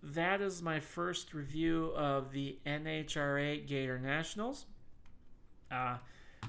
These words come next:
the next race here, as I load it up, will be the Vegas Four Wide Nationals. That will be April eighth, or sorry, April sixteenth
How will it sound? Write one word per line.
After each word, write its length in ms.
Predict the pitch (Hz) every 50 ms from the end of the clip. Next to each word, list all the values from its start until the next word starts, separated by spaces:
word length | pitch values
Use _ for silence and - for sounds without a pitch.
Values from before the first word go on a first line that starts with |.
| - -
the 160 | - 143 147 147
next 420 | 151 185 220 226 - - - -
race 600 | 196 175 170 165 143 131 127 127 127 - - -
here, 480 | - 143 139 131 127 131 147 175 190 -
as 300 | 135 143 143 139 135 131
I 240 | 135 - 135 135 131 127
load 400 | 131 131 135 139 139 139 135 135
it 160 | 131 - - -
up, 320 | 143 151 196 247 - - -
will 360 | 160 170 165 156 151 151 151
be 560 | 147 147 151 147 147 147 143 143 143 143 - - 151 135 135 143
the 460 | 147 143 135 135 135 135 135 135 135 - - - - - - - - - - - - - - - -
Vegas 840 | 139 135 123 151 156 170 196 214 220 240 240 247 - - - - - -
Four 480 | - - - 190 185 190 196 208 214 208
Wide 480 | 185 170 165 165 175 180 190 185 165
Nationals. 680 | 160 147 143 135 135 - - 139 139 156 196 226 226 -
That 140 | - 147 139
will 80 | 139
be 400 | 131 135 135 135 131 131 131 131 - - - - - - - - - -
April 560 | 143 151 165 160 165 170 170 165 165 - - - - -
eighth, 480 | 156 160 180 233 254 254 - - - - -
or 80 | 139 139
sorry, 260 | - 135 139 131 -
April 500 | - 156 165 165 - 170 165 165 165 - -
sixteenth 800 | - - - - 220 233 233 - - - 220 208 208 214 214 208